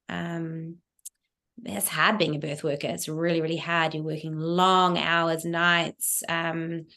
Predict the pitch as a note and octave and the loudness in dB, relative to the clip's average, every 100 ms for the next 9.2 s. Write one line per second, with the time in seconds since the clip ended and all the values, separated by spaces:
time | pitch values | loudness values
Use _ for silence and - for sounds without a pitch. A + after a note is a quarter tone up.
0 | _ E3+ F#3 G3+ F#3+ E3+ D3 D#3 D#3 - | _ 2 6 8 8 4 2 -6 -12 -10
1 | F3 F3+ E3+ G3 G3 F#3 E3+ F#3+ G3+ F#3+ | -6 -4 -2 0 2 2 2 4 4 4
2 | - F#3+ F#3 F3 D#3+ D#3 D#3+ D#3+ - - | 2 4 6 4 0 -4 -8 -12 -16 0
3 | - G#3+ C4+ C4 B3 A#3 A#3 A3+ A#3 G3+ | 2 4 4 8 8 8 6 6 2 0
4 | - G#3+ G#3+ G#3+ F#3 F3+ E3 E3 F3 F3 | 0 2 2 2 2 2 0 -4 -6 -6
5 | G3 - F#3+ F#3+ F#3+ F3+ F3 - - - | -10 -2 0 0 -4 -6 -8 -10 -14 -20
6 | - - - _ - F3+ F#3+ F#3 F3 - | -20 -20 -20 _ -4 0 2 4 2 0
7 | - F#3 E3+ E3+ F3 F3 D#3+ - - E3 | -2 -2 -2 -4 -4 -4 -4 -6 -2 -2
8 | D#3 - - F3 E3 E3 D#3+ D#3+ - E3 | -2 -6 -10 -6 -6 -6 -6 -6 -4 -2
9 | E3 E3+ | -2 -4